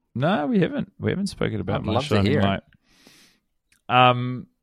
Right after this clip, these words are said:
Speaker 1: it's a little moment. It's at the rehearsal dinner, um, when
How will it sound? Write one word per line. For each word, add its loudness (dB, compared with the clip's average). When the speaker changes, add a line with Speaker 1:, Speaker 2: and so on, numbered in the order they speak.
Speaker 1:
it's -8
a -2
little 4
moment. 4
It's -6
at -2
the 4
rehearsal 4
dinner, -2
um, -2
when -2